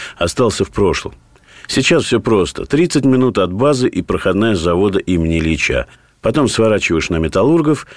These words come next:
и через пару километров ты в центре города. Асфальт, там, где нет воронок, идеален. Всё-таки из Мариуполя пытались сделать витрину украинского мира для Донбасса. Ага, сделали. Тошно смотреть на всё вокруг, кроме асфальта.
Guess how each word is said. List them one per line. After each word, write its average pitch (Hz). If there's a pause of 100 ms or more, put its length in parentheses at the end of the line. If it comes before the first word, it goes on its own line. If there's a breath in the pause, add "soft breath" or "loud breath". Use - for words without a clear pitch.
(200 loud breath)
и 127
через 147
пару 147
километров 127
ты 120
в -
центре 90
города. 65 (340 soft breath)
Асфальт, 135
там, 104
где 101
нет 113
воронок, 110
идеален. 85 (560)
Всё-таки 113
из 95
Мариуполя 95
пытались 101
сделать 92 (220 loud breath)
витрину 98
украинского 90
мира 90
для 82
Донбасса. 87 (540)
Ага, 78 (380)
сделали. 76 (840 loud breath)
Тошно 101
смотреть 92
на 78
всё 82
вокруг, 80
кроме 73
асфальта. 73